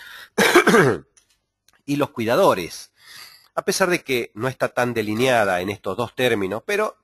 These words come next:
siempre tiene que haber gente que case y gente que cuide, y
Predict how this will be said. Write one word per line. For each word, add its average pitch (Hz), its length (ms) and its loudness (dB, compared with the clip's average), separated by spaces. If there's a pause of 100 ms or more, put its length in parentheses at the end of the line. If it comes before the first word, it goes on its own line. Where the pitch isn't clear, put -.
(160)
siempre 185 320 -4
tiene 131 160 0
que 131 80 0
haber 139 320 0
gente 139 320 -4
que 214 120 -6
case 214 440 -2 (340)
y 160 80 -4
gente 165 280 -2
que 131 120 -6
cuide, 101 460 -4 (400)
y 175 280 -2